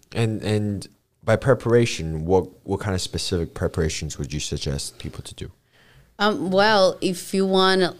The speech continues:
Speaker 2: create a brand, you need a name, a
Speaker 1: Mm.
Speaker 2: logo. If, like, how are you gonna present that to others? Like, a website,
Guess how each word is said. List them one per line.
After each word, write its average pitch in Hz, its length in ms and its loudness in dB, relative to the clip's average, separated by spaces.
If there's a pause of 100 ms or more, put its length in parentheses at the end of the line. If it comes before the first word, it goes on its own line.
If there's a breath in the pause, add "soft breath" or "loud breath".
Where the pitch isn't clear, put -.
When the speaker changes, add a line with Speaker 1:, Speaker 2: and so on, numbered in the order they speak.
(120)
Speaker 2:
create 180 440 2
a 170 100 6
brand, 170 920 2
you 160 180 0
need 151 240 4
a 147 80 -6
name, 185 640 4 (400 loud breath)
a - 60 -6
Speaker 1:
Mm. 151 100 2
Speaker 2:
logo. 165 840 6 (680 loud breath)
If, - 400 -4
like, - 320 0
how - 260 0
are 185 100 8
you 180 140 4
gonna 175 220 4
present 165 720 0
that 160 340 2
to 165 240 -2
others? 156 640 0
Like, 143 240 -2
a 147 40 0
website, 175 960 2